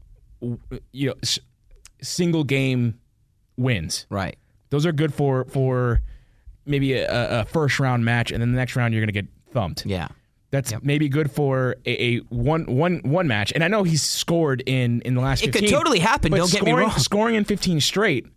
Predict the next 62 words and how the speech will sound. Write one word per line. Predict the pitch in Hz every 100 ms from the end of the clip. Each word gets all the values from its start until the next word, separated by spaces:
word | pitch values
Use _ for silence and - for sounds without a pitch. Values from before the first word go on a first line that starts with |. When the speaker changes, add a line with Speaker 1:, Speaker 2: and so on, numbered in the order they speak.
| _ _ _ -
Speaker 1:
doesn't | 196 196
necessarily | 190 185 175
mean | 170
you're | 156
gonna | 135 110
win | 104 185 117 92 -
all | 131 123
those | 117 107
Speaker 2:
Yeah. | 170
Speaker 1:
games. | 123 95 -
Now, | 143 113
Speaker 2:
Yeah. | 131
Speaker 1:
it | 127
just | 151
so | 147
happens | 147 147 139
that | 127
Atlanta | 120 131
United | 127 123
has | 107
won | 123 170
more | 131 131 127
o-, | 123
m-, | - 120 -
more | 123 127 123
often | 107
than | 117
not, | 170 156
but | 135
look | 170
at |
the | 151
last | 143 127
three | 127 120
matches. | 170 214 113 - - _ _ _ _ _ _ _
Speaker 2:
Yeah. | - -
Speaker 1:
You | 170
go | 180
up | 190
against | 165 156
Philadelphia | 156 151 156 160 151 143
and, | 147 151 156 131
um, | 143 135 127 123 123 - 113 _ -
and | 143 139
Columbus, | 131 208 165 127
you | 151
only | 160
score | - 160
one. | 139 220 123
They | 98
happen | 117 156
to | 135
be | 104
Joseph. | 156 254 156 143 - _ _ - - - - -
To | 139
me, | 214
it | 214
just | 156
means | 170 175 156
that | 120
they're, | 147 147
they're, | 135 139 135